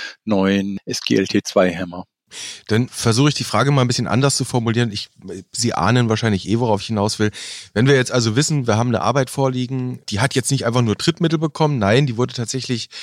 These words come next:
Speaker 2: von einem Arzneimittelhersteller gesponsert. Und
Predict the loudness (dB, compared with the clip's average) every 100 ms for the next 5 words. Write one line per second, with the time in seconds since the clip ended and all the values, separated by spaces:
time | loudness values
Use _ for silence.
0 | -16 -4 0 0 2 2 4 2 2 -2
1 | -2 0 2 2 0 -2 -2 -2 -2 -4
2 | -4 -8 -4 -2 0 -2 -4 -8 -14 -14
3 | -14 -12 -14 -14 0 2 2 0 -4